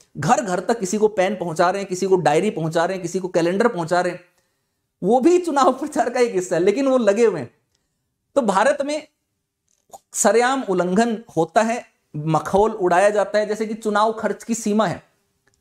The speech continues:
लोकसभा के चुनाव के लिए मान लेते हैं कि अस्सी लाख की समय खर्च की सीमा है कि एक उम्मीदवार अस्सी लाख से ज्यादा खर्च नहीं कर सकता।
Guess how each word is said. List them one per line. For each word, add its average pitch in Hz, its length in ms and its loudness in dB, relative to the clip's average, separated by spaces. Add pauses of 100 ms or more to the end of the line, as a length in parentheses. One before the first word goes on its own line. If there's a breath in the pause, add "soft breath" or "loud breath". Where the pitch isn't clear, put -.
(300)
लोकसभा 214 500 2
के 240 100 0
चुनाव 214 340 0
के 208 120 -2
लिए 208 160 0
मान 208 240 0
लेते 190 240 0
हैं 220 80 -2
कि 233 60 2
अस्सी 214 200 -2
लाख 202 220 0
की 208 80 -10
समय 190 300 -6 (220)
खर्च 175 240 -2
की 190 100 -2
सीमा 170 240 -2
है 226 180 0 (240 soft breath)
कि 240 80 -4
एक 226 240 2
उम्मीदवार 196 420 2
अस्सी 214 240 -4
लाख 196 180 0
से 202 120 -4
ज्यादा 190 180 2
खर्च 180 260 -4
नहीं 170 140 -4
कर 165 100 -2
सकता। 160 360 -14